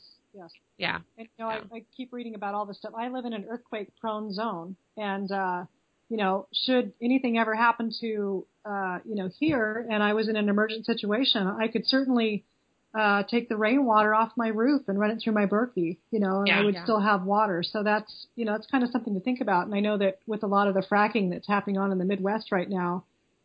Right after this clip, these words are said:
Speaker 1: lots of earthquakes happening there. So I think
Speaker 2: Right,
Speaker 1: the Berkey
Speaker 2: right.
Speaker 1: is just a great tool to have on hand because, uh,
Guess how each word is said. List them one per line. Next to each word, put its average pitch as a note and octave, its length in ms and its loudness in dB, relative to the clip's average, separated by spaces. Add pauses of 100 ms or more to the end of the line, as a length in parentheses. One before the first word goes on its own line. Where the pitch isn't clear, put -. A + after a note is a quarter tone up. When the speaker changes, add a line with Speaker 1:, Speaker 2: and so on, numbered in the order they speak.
Speaker 1:
lots G#3 260 4
of A3+ 60 -6
earthquakes A3 420 -2
happening G#3 440 0
there. F#3 340 0
So F#3 420 -2 (400)
I A#3 60 0
think A#3 140 0
Speaker 2:
Right, F3+ 140 6
Speaker 1:
the A3+ 60 4
Berkey B3 60 4
Speaker 2:
right. A#3+ 200 -2
Speaker 1:
is A3+ 120 -2
just B3 240 -8
a A3 60 -6
great G#3 320 -8 (120)
tool G#3 360 -4
to A3+ 60 -10
have G3+ 240 -2
on G3 180 -2
hand F#3 540 -4
because, G3 640 -2
uh, F#3 400 -2